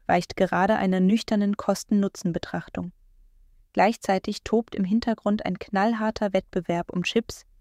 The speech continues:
Effizienz und Infrastruktur, bei dem plötzlich auch Anbieter wie A M D wieder mitspielen können. Und auf politischer Ebene wird sichtbar, wie eng K I,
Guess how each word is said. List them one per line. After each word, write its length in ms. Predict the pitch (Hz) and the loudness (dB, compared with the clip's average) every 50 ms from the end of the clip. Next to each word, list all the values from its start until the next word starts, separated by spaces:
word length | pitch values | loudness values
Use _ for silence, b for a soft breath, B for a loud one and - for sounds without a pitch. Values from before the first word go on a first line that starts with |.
| _ _ _ _ _ _ _ _ _ - | _ _ _ _ _ _ _ _ _ -12
Effizienz 640 | 190 - - 180 - - - 196 208 240 269 - | -4 -2 -2 -2 0 0 0 2 2 2 2 0
und 160 | - - 196 190 | -2 -4 -2 0
Infrastruktur, 960 | - 233 247 - - 190 170 - - - 180 - - - - 185 185 208 226 - _ _ _ _ _ _ _ _ _ _ _ _ - | 2 0 0 0 -2 -6 -6 -6 -6 -8 -8 -8 -6 -2 0 2 2 2 0 -4 _ _ _ _ _ _ _ _ _ _ _ _ -6
bei 100 | - 185 | -4 0
dem 200 | 170 190 196 196 | 2 2 2 2
plötzlich 520 | - - 185 202 - - - 226 - - | 2 2 0 0 0 -2 -4 -2 -2 -2
auch 100 | - - | -4 -4
Anbieter 520 | - - 190 196 196 208 208 - 214 208 190 | -2 0 0 2 2 0 0 0 0 0 0
wie 120 | 196 - | 0 0
A 160 | - 180 185 | 2 2 2
M 140 | 190 190 190 | 2 0 2
D 220 | 185 196 196 202 | 2 2 2 2
wieder 180 | 180 175 180 170 | 2 0 0 0
mitspielen 540 | 165 165 165 - - - - 175 165 170 170 | 0 0 -2 -4 -4 -2 0 0 0 0 -2
können. 340 | - - 180 170 170 170 170 _ _ _ _ _ _ _ _ _ _ _ _ _ _ _ _ _ - - _ _ _ _ _ - | -4 -4 -4 -4 -4 -6 -8 _ _ _ _ _ _ _ _ _ _ _ _ _ _ _ _ _ -20 -20 _ _ _ _ _ -6
Und 160 | - 196 - | -4 0 0
auf 160 | - 185 - | 0 -2 -2
politischer 580 | - - 196 202 240 - 262 226 - - 185 - | -2 0 0 0 2 0 0 -2 0 -2 -2 0
Ebene 400 | - 180 180 190 180 180 185 175 | 2 0 2 2 2 0 0 0
wird 140 | 185 - - | -4 -4 -2
sichtbar, 480 | 190 180 - - - 190 196 208 220 - _ _ _ _ _ _ _ _ _ _ | -4 -4 -4 -2 0 0 0 0 -2 -6 _ _ _ _ _ _ _ _ _ _
wie 240 | - 208 240 277 - - | 0 2 2 2 2 4
eng 360 | 220 220 202 185 180 185 185 _ - | 4 4 4 4 0 -2 -6 _ -8
K 180 | - - 202 190 - | -4 -2 -2 0 0
I, 240 | - 180 175 180 | 0 -2 -2 -2